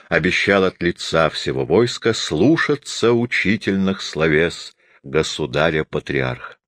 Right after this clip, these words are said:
Положено было в мае отправиться на войну самому государю.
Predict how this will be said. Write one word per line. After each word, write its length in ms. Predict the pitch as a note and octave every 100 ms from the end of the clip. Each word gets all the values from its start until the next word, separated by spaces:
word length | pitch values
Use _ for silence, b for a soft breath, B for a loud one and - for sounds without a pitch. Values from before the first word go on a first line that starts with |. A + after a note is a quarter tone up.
| _ _ _ _ _ _ _ _ _ _ _ _ _ _ _ _ _ _ - _ _ _ _ _ _ _ -
Положено 480 | G#2 E3 G3 F3 D#3+
было 220 | F3+ D#3
в 100 | G2
мае 320 | C3 F#3 D3+
отправиться 640 | G2 - A#2+ D3+ C#3 - F#2
на 120 | F2
войну 440 | E2 E2+ A2+ F3+ - b b b b
самому 540 | - - F2+ F2+ B2+
государю. 600 | C3 B2+ G#2 D2+ C#2 A#1+